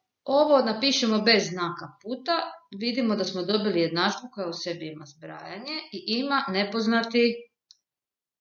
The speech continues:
pribrojnik. Kako se računa nepoznati pribrojnik? Nepoznati pribrojnik se računa tako da od zbroja,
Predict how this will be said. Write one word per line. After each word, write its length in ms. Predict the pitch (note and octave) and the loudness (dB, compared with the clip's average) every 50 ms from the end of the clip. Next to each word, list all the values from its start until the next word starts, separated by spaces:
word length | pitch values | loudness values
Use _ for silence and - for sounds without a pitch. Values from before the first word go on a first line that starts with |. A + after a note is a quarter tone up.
| _ _ _ _ _ _ _ _ _ _ _ - - | _ _ _ _ _ _ _ _ _ _ _ -20 -16
pribrojnik. 680 | - D2 C#2+ - - - - - - _ _ _ _ _ _ _ _ _ _ _ _ _ | -14 -14 -12 -12 -14 -14 -16 -18 -20 _ _ _ _ _ _ _ _ _ _ _ _ _
Kako 300 | - B3+ A#3+ - G#3 G3+ | 0 0 2 2 0 -4
se 160 | - G3 F#3 | -2 -2 0
računa 420 | F3 F3 F3 - F3+ E3+ E3 D#3+ D#3 | 0 -2 -4 -4 -6 -4 -4 -4 -4
nepoznati 560 | E3 D#3+ D#3+ - - D#3 D#3+ D#3+ - _ _ _ | -6 -8 -10 -10 -12 -12 -12 -14 -18 _ _ _
pribrojnik? 500 | - - - - - - - _ _ _ _ _ _ _ _ _ _ _ _ _ _ _ _ _ _ _ _ _ _ _ _ _ _ _ _ _ _ _ _ _ _ _ _ _ _ _ _ _ _ _ _ _ | -20 -18 -18 -18 -18 -20 -20 _ _ _ _ _ _ _ _ _ _ _ _ _ _ _ _ _ _ _ _ _ _ _ _ _ _ _ _ _ _ _ _ _ _ _ _ _ _ _ _ _ _ _ _ _
Nepoznati 840 | F#3+ F#3+ G3 G#3 G#3 G3+ G3+ F3+ F3 F3 E3+ D#3+ D#3 - - - | 0 4 6 6 6 6 4 2 0 0 -2 -4 -4 -6 -10 -10
pribrojnik 500 | - - E3 E3 E3+ G#3 B3 C4+ C#4+ C#4+ - | -6 -4 -4 -2 0 2 2 2 2 0 2
se 160 | - G#3 F3+ | 2 4 4
računa 520 | D#3+ D#3 D#3 - - E3+ D#3 - - - - | 4 4 0 -2 -6 -4 -4 -6 -6 -8 -12
tako 400 | - D3 C#3+ C#3+ - - B3+ A#3+ | -12 -12 -12 -12 -6 -2 0 2
da 160 | D#3 F3 F3 | 4 6 6
od 200 | E3+ E3+ D#3+ D#3+ | 6 6 4 2
zbroja, 720 | D#3+ D3+ D#3 E3+ F3 E3+ E3 D3+ D#3 E3 E3+ G3 B3+ D4+ F4 | -2 -6 -4 -2 0 0 2 0 0 0 2 4 4 4 2